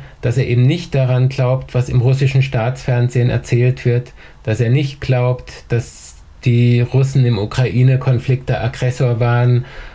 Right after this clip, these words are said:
und dass er eben diese ganzen offiziellen Positionen, die von Russland verbreitet wird, in Frage stellt und, ähm, es da auch eine Gegenöffentlichkeit, äh, andere Meinungen, Vielfalt und so weiter gibt.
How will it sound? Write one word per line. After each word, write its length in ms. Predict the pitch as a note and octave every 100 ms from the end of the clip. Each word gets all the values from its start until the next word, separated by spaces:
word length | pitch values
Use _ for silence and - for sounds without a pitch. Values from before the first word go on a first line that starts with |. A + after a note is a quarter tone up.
| -
und 380 | - A#2+ A#2+ - -
dass 200 | B2 C3+
er 140 | B2+
eben 400 | B2+ B2+ C3 B2 - - -
diese 220 | B2 A#2+
ganzen 480 | B2 A#2+ C#3 D3 C3+
offiziellen 800 | C3 B2+ C#3 - B2+ B2+ B2+ B2+
Positionen, 920 | B2+ B2 C3 - B2 B2+ C3+ C3+ C3
die 160 | B2 A#2+
von 180 | C3
Russland 500 | A2+ A#2+ C3 B2+ B2 B2+
verbreitet 680 | B2+ - A2+ A#2 B2+ A#2+ -
wird, 180 | A#2
in 160 | - A2+
Frage 420 | - A2 A2 A#2
stellt 460 | - A2+ A2 A2 -
und, 360 | G#2+ A2 G#2+ - - - - - - -
ähm, 420 | A2 A2+ A2+ A2 -
es 220 | A#2 -
da 180 | A#2 A2
auch 140 | A#2
eine 460 | B2 A#2+ A#2+ A#2 A#2+
Gegenöffentlichkeit, 1040 | C3+ C3 C#3 A#2 - A2+ A2 - A2+ A2+ A2+
äh, 240 | - A2+ G#2+
andere 340 | A#2 C3 A#2+
Meinungen, 840 | A#2+ A2+ A2+ A2+ A2+ A2+ A2+ A2+ G#2+
Vielfalt 600 | - C3+ A#2+ A2+ G2+ G#2
und 200 | A2+ G#2+
so 100 | G#2+
weiter 380 | G2+ G2 - F#2
gibt. 420 | - - - -